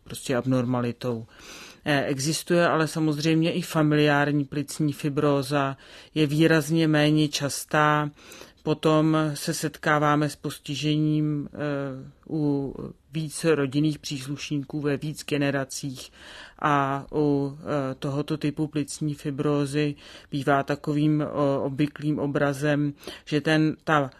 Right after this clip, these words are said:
první postižená osoba, u té se to onemocnění vyvine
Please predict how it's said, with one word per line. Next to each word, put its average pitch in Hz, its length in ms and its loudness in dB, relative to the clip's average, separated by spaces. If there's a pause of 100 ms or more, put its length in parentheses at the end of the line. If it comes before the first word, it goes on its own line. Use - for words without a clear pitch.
(160)
první 160 360 4
postižená 160 800 0
osoba, 156 480 0
u 147 100 0
té 151 200 2
se 156 260 -2
to 151 220 -2
onemocnění 147 1040 2
vyvine 143 580 2